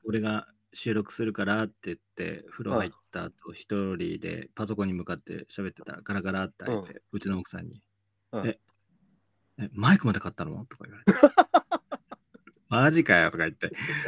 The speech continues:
Speaker 1: ガラガラって閉められた。
Speaker 2: なるほど。
Speaker 1: ね。
Speaker 2: うん。
Speaker 1: 気分的にはこう、なんちゅうんだろう。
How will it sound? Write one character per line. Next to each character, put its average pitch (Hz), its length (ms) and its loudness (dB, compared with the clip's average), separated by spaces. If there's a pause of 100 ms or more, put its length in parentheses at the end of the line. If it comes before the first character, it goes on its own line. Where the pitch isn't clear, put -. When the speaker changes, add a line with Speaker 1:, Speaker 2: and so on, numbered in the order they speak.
(100)
Speaker 1:
ガ 98 120 4
ラ 95 60 6
ガ 95 80 4
ラ 98 220 4
っ - 40 -4
て - 120 -12
閉 90 160 -6
め 80 60 -4
ら 78 80 -6
れ - 60 -16
た。 - 80 -20 (4000)
Speaker 2:
な 120 180 -2
る 113 80 0
ほ 113 160 -2
ど。 107 160 -2
Speaker 1:
ね。 - 80 -12 (400)
Speaker 2:
う - 60 -2
ん。 190 60 -6
Speaker 1:
気 180 140 -4
分 196 280 0
的 185 260 -2
に 151 120 -2
は 78 140 -4
こ 82 320 -12
う、 - 40 -16
な 90 120 -6
ん 82 40 -12
ち - 80 -20
ゅ - 40 -12
う - 40 -12
ん - 20 -14
だ - 100 -18
ろ - 140 -20
う。 - 40 -20